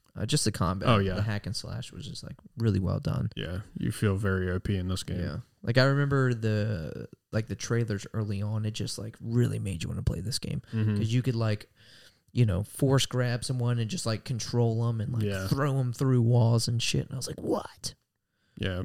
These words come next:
Speaker 1: This is crazy."
Speaker 2: If I remember correctly, there was a good bit of customization, too.
Speaker 1: I definitely don't remember. I know you could customize your lightsaber.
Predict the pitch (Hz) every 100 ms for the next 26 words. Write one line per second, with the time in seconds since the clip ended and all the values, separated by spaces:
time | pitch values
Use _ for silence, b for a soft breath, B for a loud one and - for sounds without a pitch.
0 | - - 180 - 226 269 247 - 139 -
1 | _ - 131 120 135 165 - 101 101 101
2 | 104 123 - 131 160 135 147 - - 117
3 | 107 113 104 101 - - 113 - 98 95
4 | 95 98 98 95 98 107 113 _ _ _
5 | _ _ _ _ _ _ _ _ _ _
6 | _ _ _ _ _ _ - 139 110 120
7 | - 131 117 113 127 113 - B - 143
8 | 170 233 226 202 160 131 143 - 127 113
9 | - 85 151 - - 82 -